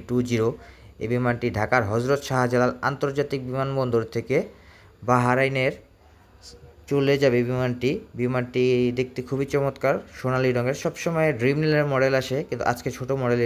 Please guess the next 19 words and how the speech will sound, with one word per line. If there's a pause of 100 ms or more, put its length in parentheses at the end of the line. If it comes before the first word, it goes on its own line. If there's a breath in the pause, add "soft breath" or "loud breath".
(100)
এসেছে, (120)
হয়তো
প্যাসেঞ্জার
কম (100)
ছিল। (680 loud breath)
তারপরে (100)
কিন্তু (120)
বিশ্বের (240)
এক (120)
নাম্বার
বিমান
সংস্থার
বিমানটি (140)
চলে
আসে, (220)
এটি
হচ্ছে (260)
Emirates
এয়ারলাইন।